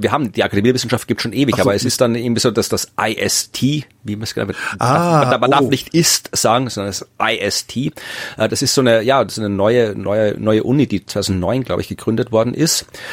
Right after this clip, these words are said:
Speaker 1: Und, äh, da passiert mittlerweile wirklich sehr, sehr hohe, hochwertige Forschung. Das ist halt wirklich so ein, das ist keine Uni, da kannst du quasi nur, ich glaub, du kannst ein Doktorat machen und Postdoc, aber du kannst jetzt nicht so irgendwas von Grund auf studieren. Und da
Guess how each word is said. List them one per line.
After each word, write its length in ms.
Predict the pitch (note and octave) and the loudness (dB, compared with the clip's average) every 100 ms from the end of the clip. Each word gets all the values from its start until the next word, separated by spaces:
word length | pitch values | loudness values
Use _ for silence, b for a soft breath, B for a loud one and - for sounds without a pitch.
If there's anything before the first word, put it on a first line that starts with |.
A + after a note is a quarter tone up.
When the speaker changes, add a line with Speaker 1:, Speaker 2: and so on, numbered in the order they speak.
| B B | B B
Speaker 1:
Und, 260 | A2 A#2 A#2 | 0 2 4
äh, 160 | A2 G#2 - | 4 2 0
da 140 | A#2 | 0
passiert 460 | - C3 - C#3 - | 0 -2 0 0 0
mittlerweile 440 | A#2+ C3+ B2+ G2 | -2 2 2 2
wirklich 340 | C3 - F2 - | 0 0 -2 -2
sehr, 340 | - F2 D#2+ - | 0 2 0 -4
sehr 320 | - F2 E2 - _ - | 0 0 0 -8 _ -18
hohe, 500 | - G#2 G2 F2+ F2 - - | -4 2 4 4 0 -10 -20
hochwertige 640 | - G#2+ - G2+ F#2 F2+ D#2+ | -2 -2 0 0 0 -4 -4
Forschung. 460 | - D2+ - F#2 | -2 -2 -2 -6
Das 80 | F#2+ | -2
ist 80 | B2+ | 0
halt 80 | A2+ | 2
wirklich 180 | B2 - | 0 0
so 80 | |
ein, 140 | A2+ - | 0 -2
das 220 | A2 - | -6 -4
ist 140 | G#2 - | -4 0
keine 160 | G#2 | 2
Uni, 300 | A#2 D3 E3+ B B - | 2 4 2 B B -2
da 120 | G#2 | 0
kannst 300 | - A#2 - | 0 -2 -2
du 60 | - | -2
quasi 260 | - G2 | -2 0
nur, 300 | G#2 G#2 A2 | 2 4 4
ich 80 | G2+ | 4
glaub, 100 | G#2 | 0
du 60 | G#2 | -2
kannst 320 | G2+ - - | -2 -4 -6
ein 100 | G#2+ - | -12 -4
Doktorat 800 | - - - F2 D2 E2 - - - | -4 -2 -2 -2 0 0 0 -8 -2
machen 360 | A2 B2 - C3 | -2 0 -2 -2
und 240 | F#2 - | -2 -2
Postdoc, 460 | F#2+ A2 - C3+ G2 | -2 0 0 0 2
aber 80 | |
du 80 | F2+ | 0
kannst 220 | - F#2 | 0 -2
jetzt 120 | G2+ G#2+ | -2 -2
nicht 140 | - | -2
so 260 | - G#2 - | 2 2 2
irgendwas 380 | - G2+ F#2 F2 | 0 0 0 0
von 140 | G2 F2 | -2 -2
Grund 260 | A2 A2+ | -2 0
auf 120 | C3 | -2
studieren. 380 | - C3 C3 D3+ D3 B B B | -2 -2 2 2 0 B B B
Und 160 | A2 - | -6 -2
da 140 | A2 | -2